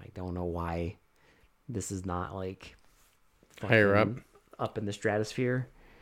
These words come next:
Speaker 1: Um, th-, I, I know this one's getting close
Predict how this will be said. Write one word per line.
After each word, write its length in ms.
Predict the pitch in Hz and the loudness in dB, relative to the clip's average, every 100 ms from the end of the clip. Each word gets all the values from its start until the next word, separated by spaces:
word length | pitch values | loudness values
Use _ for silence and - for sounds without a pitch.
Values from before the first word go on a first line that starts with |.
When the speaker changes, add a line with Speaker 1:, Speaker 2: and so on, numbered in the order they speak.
| - - - - | -20 -20 -20 -2
Speaker 1:
Um, 340 | 113 107 98 - _ - | 4 4 2 -2 _ -4
th-, 160 | - - | -4 -2
I, 140 | 127 - | -4 -2
I 80 | 123 | 4
know 140 | 143 | 8
this 180 | 139 156 | 10 8
one's 160 | 147 131 | 6 4
getting 240 | 120 107 | 4 2
close 520 | - 127 101 - - | 2 2 2 0 -14